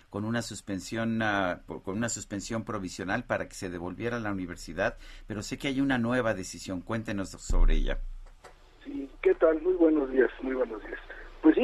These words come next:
Speaker 2: efectivamente, el juez veinticuatro de lo civil de la Ciudad de México, que fue el juez que emitió las órdenes mediante las cuales, eh, se metieron ilegalmente a la universidad, este, con policía armada y demás,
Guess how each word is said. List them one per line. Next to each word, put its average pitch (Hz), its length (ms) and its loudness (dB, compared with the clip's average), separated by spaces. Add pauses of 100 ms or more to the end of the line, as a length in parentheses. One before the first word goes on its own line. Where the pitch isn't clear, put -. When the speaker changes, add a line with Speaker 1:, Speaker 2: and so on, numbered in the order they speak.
(120)
Speaker 2:
efectivamente, 214 1000 12
el 143 80 2
juez - 320 12 (140)
veinticuatro 151 960 10 (500)
de 123 80 6
lo 135 140 2
civil 180 340 -2
de 160 80 12
la 131 140 12
Ciudad 139 280 12
de 156 120 12
México, 156 500 8
que - 120 0
fue 131 180 10
el 151 80 10
juez 151 340 12 (640)
que 139 160 10
emitió 185 640 12 (200)
las 143 240 10 (140)
órdenes 185 640 12
mediante 147 420 2
las 139 200 4
cuales, 185 360 12 (320)
eh, 123 280 6 (160)
se 143 100 12
metieron 175 640 12 (280)
ilegalmente 170 640 12
a 151 40 12
la 156 80 8
universidad, 147 640 8
este, - 420 -4 (260)
con - 140 -6
policía 135 540 4
armada 143 400 8
y 131 80 6
demás, 151 340 4